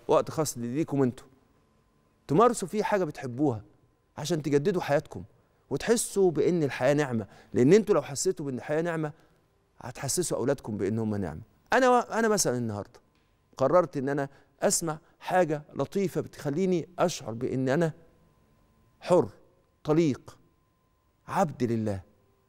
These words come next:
عشان أقدر أرجع لأولادي ونحس إحنا الاتنين إن إحنا عبيد لله.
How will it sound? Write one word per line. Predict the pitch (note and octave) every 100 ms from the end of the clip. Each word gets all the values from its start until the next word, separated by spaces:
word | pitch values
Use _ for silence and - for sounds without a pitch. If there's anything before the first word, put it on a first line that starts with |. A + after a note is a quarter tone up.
| _ _ -
عشان | B2+ F3
أقدر | G3+ E3 D#3+
أرجع | F#3 D#3 C#3
لأولادي | B2+ B2 D3+ D#3+ D3 - _ _ _ _ _ _ -
ونحس | C#3+ - G3+ - F3+
إحنا | F3
الاتنين | C#3+ C#3+ F#3
إن | F3
إحنا | D3+ C#3+
عبيد | C3+ E3+ B2
لله. | B2 B2+